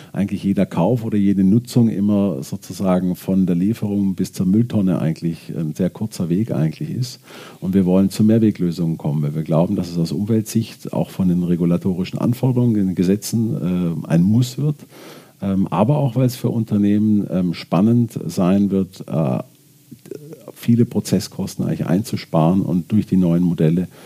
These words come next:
ganz neue Lösungen zu finden, die auch wirtschaftlich interessant sind und für die Umwelt gut sind und sinnvoll sind.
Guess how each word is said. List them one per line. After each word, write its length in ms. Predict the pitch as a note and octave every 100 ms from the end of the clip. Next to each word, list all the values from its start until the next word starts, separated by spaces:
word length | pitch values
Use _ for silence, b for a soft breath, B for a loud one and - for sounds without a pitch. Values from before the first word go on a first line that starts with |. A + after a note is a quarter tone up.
| B B -
ganz 180 | F2+ F2
neue 220 | F2 E2+
Lösungen 540 | D#2 E2 E2+ D#2 E2
zu 120 | - -
finden, 360 | - D#2 D2+
die 180 | - -
auch 220 | E2 -
wirtschaftlich 480 | F2+ - G2+ - F2
interessant 560 | F2 F2+ F#2 F2 E2+ E2
sind 220 | E2+ D#2+
und 220 | G2 G2+
für 100 | -
die 80 | F2+
Umwelt 540 | C2+ F2+ E2+ E2+ - -
gut 240 | F#2 -
sind 240 | - D#2
und 100 | -
sinnvoll 380 | D2 D2 - D#2
sind. 200 | - C#2+